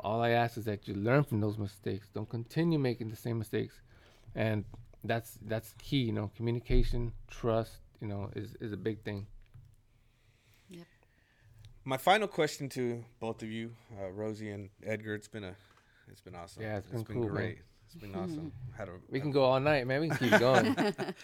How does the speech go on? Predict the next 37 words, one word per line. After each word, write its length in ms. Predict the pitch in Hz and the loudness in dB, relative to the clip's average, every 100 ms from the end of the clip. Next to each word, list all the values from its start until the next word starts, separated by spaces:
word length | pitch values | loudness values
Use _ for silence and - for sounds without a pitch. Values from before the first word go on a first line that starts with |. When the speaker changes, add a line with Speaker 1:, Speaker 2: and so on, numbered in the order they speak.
| - - - | -18 -14 -4
Speaker 3:
can 100 | 147 | 0
Speaker 1:
yeah, 60 | 117 | 4
Speaker 3:
go 200 | 156 151 | 6 8
Speaker 1:
we 60 | |
Speaker 3:
on, 140 | 160 131 | 6 4
but 100 | 123 | 4
I 80 | |
don't 80 | 131 | 4
know 60 | 143 | 0
if 80 | - | 0
this 140 | 135 | -4
computer's 480 | - 127 151 147 127 | -4 -2 2 2 2
gonna 180 | 120 120 | 2 2
hold 180 | 127 | 2
our 80 | 120 | 6
Speaker 1:
Yeah. 260 | 160 147 135 | 10 10 10
Speaker 3:
memory, 360 | 135 147 196 208 | 10 8 6 6
<laughs> 80 | 185 | 8
all 240 | 143 127 | 8 8
the, 240 | 135 120 113 - | 6 2 0 -4
Speaker 1:
Yeah, 180 | 101 95 | 0 2
let's 160 | 95 104 | 2 2
Speaker 3:
all 120 | 127 | 0
the, 200 | 120 113 - | -2 -4 -2
the 60 | |
whole 180 | 120 120 | -2 -2
episode. 500 | 117 117 - 107 107 | -2 -6 -6 -6 -6
But, 320 | - 113 107 135 | -2 -2 -2 -2
um, 500 | 127 117 104 101 101 - - - - - - - | 0 0 -2 -8 -14 -16 -14 -14 -14 -18 -20 -6
you 120 | 123 | -4
have 140 | 117 | -4
climbed 400 | - 143 143 139 | -4 0 0 -2
physical 540 | - 151 151 160 - 156 | -4 0 0 -2 -8 -6
mountains, 680 | 135 139 156 - 104 104 113 | -4 -4 -6 -10 -10 -8 -4
literally 360 | 147 151 127 | -2 -2 -4
physical 440 | 117 135 135 - 131 | -4 -6 -6 -8 -6
mountains, 720 | 107 104 113 107 104 110 | -4 -6 -8 -12 -12 -16